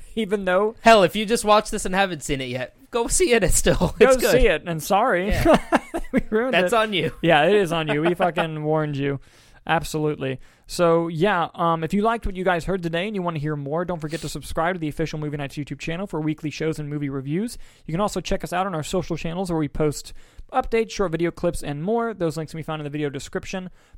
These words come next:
Speaker 1: Before we go, however, um,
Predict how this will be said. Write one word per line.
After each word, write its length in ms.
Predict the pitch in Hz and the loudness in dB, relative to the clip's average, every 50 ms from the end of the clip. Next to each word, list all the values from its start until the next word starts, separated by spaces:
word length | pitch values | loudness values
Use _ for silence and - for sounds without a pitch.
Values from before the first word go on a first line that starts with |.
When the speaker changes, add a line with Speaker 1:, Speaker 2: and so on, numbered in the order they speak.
| - - | -12 -8
Speaker 1:
Before 220 | - - 196 226 | -2 0 0 2
we 120 | 240 240 | 0 0
go, 220 | 202 196 226 214 190 | 0 0 0 0 0
however, 480 | 165 165 151 147 143 143 147 147 147 - _ _ _ _ _ _ _ - - _ - | 0 -2 -2 -4 -4 -4 -6 -8 -8 -12 _ _ _ _ _ _ _ -20 -16 _ -2
um, 420 | 165 156 151 151 147 143 139 139 | 0 0 0 0 -2 -4 -6 -10